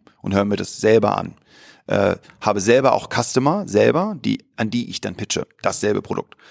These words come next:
Also du musst wirklich ganz tief wieder reingehen, ähm, als ob es nur diese vier Leute gibt oder fünf, mit denen du dann zusammenarbeitest. Ähm, vom Produkt über Marketing, über Sales, über, und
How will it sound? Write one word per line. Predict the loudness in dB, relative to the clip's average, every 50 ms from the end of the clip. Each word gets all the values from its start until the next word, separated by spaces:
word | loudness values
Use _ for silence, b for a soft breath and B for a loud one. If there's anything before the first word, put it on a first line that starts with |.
| B B
Also | B -4 -2
du | 0
musst | 0 0 0 -2
wirklich | -4 -4 -4 -6 -8 _ _
ganz | 0 0 0 0 -2 -4
tief | -6 -6 -4 -2 0
wieder | 2 2 2
reingehen, | 2 2 0 -2 -2 -2 -2 -4 -4 -6 -10 _ B B B B B B B B
ähm, | 2 2 2 2 0
als | -2 0 2
ob | 2 0 0 0 -4
es | -4 -4 -4 -6 -10 _ _
nur | -4 -2 0 2 4 4 4 4 2
diese | 0 -4 -6
vier | -4 0 2 4
Leute | 4 4 2 0
gibt | -2 -4 -4 -2 -2
oder | -2 -2
fünf, | -2 -2 -2 -2 -4 -8 -10 -16 b b b b b b b b
mit | 0 0 2
denen | 2 2 2
du | 2
dann | 0 2
zusammenarbeitest. | 2 2 2 2 2 0 0 -4 -4 -8 -12 -12 -16 -18 _ _ _ _ _ _ -2
Ähm, | 0 2 2 2 2 0 -4 -6 -8
vom | -12 -4 0 2 2 2 0
Produkt | -2 -2 2 2 2 0 0 -6 -18 -20 _ _ _ _ -4
über | -2 0 2 4 4 4 4 2 2 0 -4 b b b b b b
Marketing, | b 2 2 2 2 0 -4 -4 -2 -2 -2 -2 -4
über | -4 -2 0 0 0
Sales, | 0 2 2 2 2 0 -2 -4 -8
über, | -6 -4 -2 2 2 2
und | 2 0 -4